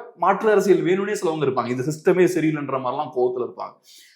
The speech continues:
அப்புறம் விஜய் கொஞ்சம் ஃபேன்ஸும் இருப்பாங்க, அக்ரெசிவ் ஃபேன்ஸும் இருப்பாங்க. So, இதெல்லாம் சேர்ந்து ஒரு around ஒரு ஃபைவ் பர்சன்ட் வேணா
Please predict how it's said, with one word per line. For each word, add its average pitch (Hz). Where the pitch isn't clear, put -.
அப்புறம் 220
விஜய் 208
கொஞ்சம் 196
ஃபேன்ஸும் 175
இருப்பாங்க, 117
அக்ரெசிவ் 175
ஃபேன்ஸும் 143
இருப்பாங்க. 101
So, 101
இதெல்லாம் 113
சேர்ந்து 196
ஒரு 196
around 170
ஒரு 160
ஃபைவ் 143
பர்சன்ட் 156
வேணா 131